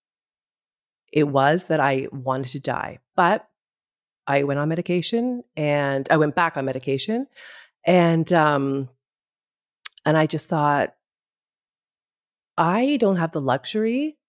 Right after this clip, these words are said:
of living like this. Like, I brought this child into the world. It was my decision. I'm an adult. She didn't ask to be born. So I better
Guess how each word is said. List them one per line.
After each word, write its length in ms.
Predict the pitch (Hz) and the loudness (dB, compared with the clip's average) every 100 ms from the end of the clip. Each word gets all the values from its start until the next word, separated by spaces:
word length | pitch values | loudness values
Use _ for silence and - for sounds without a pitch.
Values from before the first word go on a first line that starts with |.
| _ _ _ _ _ - | _ _ _ _ _ -4
of 520 | 143 147 147 127 - - _ _ _ _ _ _ _ _ _ _ - | 2 4 2 -2 -16 -20 _ _ _ _ _ _ _ _ _ _ -12
living 500 | 175 165 156 139 135 | -8 0 2 2 0
like 240 | 131 - | -4 -6
this. 400 | - 82 - - _ _ | -10 -12 -12 -16 _ _
Like, 120 | 160 | -2
I 120 | 156 175 | 0 0
brought 300 | 208 185 185 | 2 0 0
this 140 | 170 | -4
child 360 | - 147 151 156 | -2 0 0 -2
into 180 | 156 | -6
the 120 | 139 131 | -6 -4
world. 520 | 127 131 147 254 - _ _ _ _ _ _ | -2 0 0 -2 -8 _ _ _ _ _ _
It 80 | - | -4
was 140 | 165 151 | -2 0
my 360 | 147 143 147 | 0 2 2
decision. 460 | 165 190 196 196 214 | 2 0 0 0 0
I'm 180 | 151 143 | 0 -2
an 80 | - | -2
adult. 400 | 131 147 180 190 | -2 0 0 0
She 120 | - | -2
didn't 220 | 156 143 - | -6 -6 -4
ask 240 | 131 135 | -4 -4
to 60 | 180 | -4
be 120 | 185 | -4
born. 480 | 165 175 196 247 311 _ _ _ _ _ | -2 0 2 0 -4 _ _ _ _ _
So 640 | - - 165 147 147 - - | -8 2 4 6 2 -4 -2
I 160 | 165 | 0
better 460 | 170 190 202 190 | 0 0 0 0